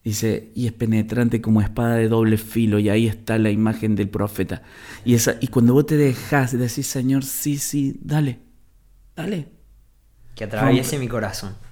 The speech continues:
Speaker 1: Que atraviese mi corazón, yo quiero ser transformado.
Speaker 2: Claro.
Speaker 1: No me interesa tener justificativos de, para mi,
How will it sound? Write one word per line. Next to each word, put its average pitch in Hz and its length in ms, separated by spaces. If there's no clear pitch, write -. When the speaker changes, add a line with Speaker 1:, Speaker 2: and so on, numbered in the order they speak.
Speaker 1:
Que 147 100
atraviese 156 500
mi 190 100
corazón, 147 600
yo 220 260
quiero 120 220
ser 113 180
transformado. 113 760
Speaker 2:
Claro. - 280
Speaker 1:
No 160 80
me 185 80
interesa 170 420
tener 143 240
justificativos 131 1040
de, 117 120
para 120 360
mi, 120 360